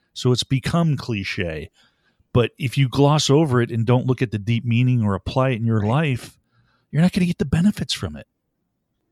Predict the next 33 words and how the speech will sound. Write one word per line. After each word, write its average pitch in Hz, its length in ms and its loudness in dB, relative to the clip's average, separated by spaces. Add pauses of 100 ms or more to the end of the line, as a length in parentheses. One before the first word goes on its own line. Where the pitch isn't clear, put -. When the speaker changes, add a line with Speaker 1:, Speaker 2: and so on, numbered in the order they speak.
(160)
Speaker 1:
you 120 140 0
know? 120 320 4 (320)
So - 160 -2
it's 123 100 -2
so 165 180 0
important, 143 440 -2
and 110 100 0
you, 101 80 -4
and 120 120 -2
you, 120 100 0
you 127 160 -6
touched - 340 -6
on 123 80 -2
so - 140 -6
many 127 140 -2
things 139 320 -2
there. 95 180 -4 (320)
Um, 107 280 -2 (640)
I 117 80 -2
was 113 200 2
listening, 113 640 0
uh, 101 160 -4
this 98 240 -4
morning 110 300 2
to, 98 500 -2
do 104 160 -8
you 139 40 0
know 160 120 2
Rachel 117 440 -2
Hollis? 101 440 -8
She - 260 -16
wrote 101 200 -12
that 92 200 -10